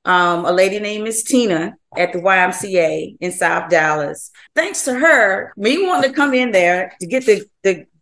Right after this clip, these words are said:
the snack every day, it was a safe place, fun after you got your homework done.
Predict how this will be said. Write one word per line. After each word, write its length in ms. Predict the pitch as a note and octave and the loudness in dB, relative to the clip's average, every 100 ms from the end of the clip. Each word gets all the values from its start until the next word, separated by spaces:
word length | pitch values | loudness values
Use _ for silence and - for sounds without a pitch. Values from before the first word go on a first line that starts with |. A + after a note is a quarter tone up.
| _ - | _ 2
the 200 | F3 E3 | 2 2
snack 380 | - A#3 A3 G#3+ | -4 0 0 2
every 240 | F3+ D#3+ | 0 0
day, 320 | D3 D3+ D3 D3 - _ - | 2 2 2 -4 -14 _ 2
it 80 | |
was 240 | G3 F3+ D#3+ | 2 2 -2
a 80 | E3 | -4
safe 480 | - G#3+ G#3+ G#3 | 2 2 2 -2
place, 520 | - F#3+ F#3+ F#3+ - - _ - | 0 2 2 -2 -10 -14 _ -2
fun 540 | B3+ A#3+ F#3+ D#3+ F3 - - | 2 2 2 -2 -6 -8 -4
after 240 | G3 F#3+ | -2 -4
you 140 | F#3 F#3+ | -6 -2
got 260 | F3 - | 0 0
your 160 | F3 F3 | 0 0
homework 460 | A#3+ A3 D#3+ C#3+ C3 | 0 0 2 0 0
done. 460 | C#3+ C#3 C3 F3 | -2 -2 -4 -8